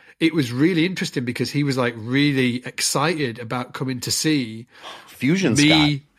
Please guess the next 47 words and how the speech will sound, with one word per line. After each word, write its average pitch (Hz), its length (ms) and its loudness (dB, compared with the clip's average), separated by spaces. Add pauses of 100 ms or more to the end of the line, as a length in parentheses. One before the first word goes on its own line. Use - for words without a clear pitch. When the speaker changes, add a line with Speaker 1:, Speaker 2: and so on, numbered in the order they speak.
(120)
Speaker 1:
Fusion 175 440 0
Scott. 143 460 -2
Speaker 2:
<clears throat> - 520 -2
Speaker 1:
And 120 100 -2
he 156 140 4
turned 147 340 6
up 156 220 4
and 131 280 -2
he 131 80 2
saw 131 520 4 (300)
Scott - 340 0
with 127 100 -4
flat 147 240 -2
wounds 127 320 -2
and 104 120 -10
sponge 160 360 -4
under 113 160 -6
the 104 80 -12
string. 120 420 -6
And 131 100 -6
he 139 180 -2
was 131 160 0
like, 113 340 0
and, 147 180 0
and 131 160 0
he 143 120 0
traveled 165 340 0
a 127 40 4
long 120 380 -2
way 113 220 -6
as 107 120 -10
well. 104 360 -12 (360)
He 147 100 2
tr-, - 220 -8 (760)
he 160 100 4
Speaker 2:
Wow. 147 60 0
Speaker 1:
traveled 180 340 4
two 151 160 4
and 147 80 4
a 131 40 0
half 123 200 2
hours 120 320 2
to 107 100 -12
be 107 120 -2
at 107 80 -6
the 107 80 -12
gig. 104 320 -14